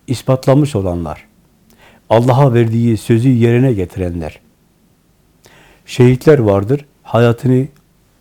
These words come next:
evet, imanına, İslam'ına, evet, ihsanına şahit kılan,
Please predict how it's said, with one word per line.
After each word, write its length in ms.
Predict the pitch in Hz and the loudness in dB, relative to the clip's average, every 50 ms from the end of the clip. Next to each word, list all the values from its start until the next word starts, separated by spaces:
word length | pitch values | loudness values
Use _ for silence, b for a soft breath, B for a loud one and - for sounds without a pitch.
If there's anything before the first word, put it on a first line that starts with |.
| b b b b b b b b b _ | b b b b b b b b b _
evet, 140 | - 95 - _ _ - | -12 -12 -12 _ _ -2
imanına, 600 | 127 123 123 120 120 120 123 123 123 98 87 - _ _ _ _ _ - | 0 2 2 2 2 2 2 0 0 -2 -6 -12 _ _ _ _ _ -8
İslam'ına, 640 | 123 113 - - 127 120 117 120 120 120 110 90 - _ _ _ _ _ _ _ _ _ _ _ _ _ _ _ _ | -8 -8 -4 -2 -2 -2 0 0 -2 -2 -4 -6 -12 _ _ _ _ _ _ _ _ _ _ _ _ _ _ _ _
evet, 120 | - 90 - _ _ | -14 -14 -14 _ _
ihsanına 600 | - 120 113 - - - 123 120 123 131 147 131 | -6 -4 -4 -4 -2 -2 0 0 2 2 0 0
şahit 440 | 107 - - - 117 123 143 143 143 | -2 -4 -6 -6 -2 0 0 0 -2
kılan, 300 | - - 95 87 71 71 | -4 -8 -8 -8 -8 -12